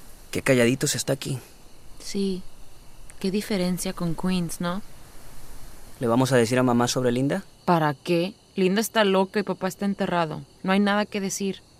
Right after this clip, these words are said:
Speaker 1: Pensé que tú eras de las que odia mantener secretos. ¿Y qué si mamá nos llama?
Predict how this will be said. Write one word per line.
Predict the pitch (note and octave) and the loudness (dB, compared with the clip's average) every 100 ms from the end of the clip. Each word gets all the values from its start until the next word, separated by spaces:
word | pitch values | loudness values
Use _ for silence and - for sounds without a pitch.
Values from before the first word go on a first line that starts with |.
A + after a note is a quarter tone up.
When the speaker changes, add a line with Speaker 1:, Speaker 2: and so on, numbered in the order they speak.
| - - | -20 0
Speaker 1:
Pensé | B2 C#3+ | 2 4
que | C3+ C3+ | 2 4
tú | |
eras | C#3+ C#3 | 4 6
de | C3 | 4
las | A2+ | 2
que | - | 2
odia | A#2+ C3 | 2 4
mantener | C3 A#2 A2+ | 2 2 -2
secretos. | A2+ A2+ A#2+ - A2+ - - - - - - - - - - - - - - - | -2 -4 -4 -6 -12 -14 -20 -20 -20 -20 -20 -18 -18 -18 -18 -20 -20 -20 -20 -12
¿Y | B2 | -6
qué | B2 | -2
si | C3+ | 2
mamá | D3 C3+ C#3+ | 4 6 4
nos | C3 | 4
llama? | C#3 C3+ | 2 0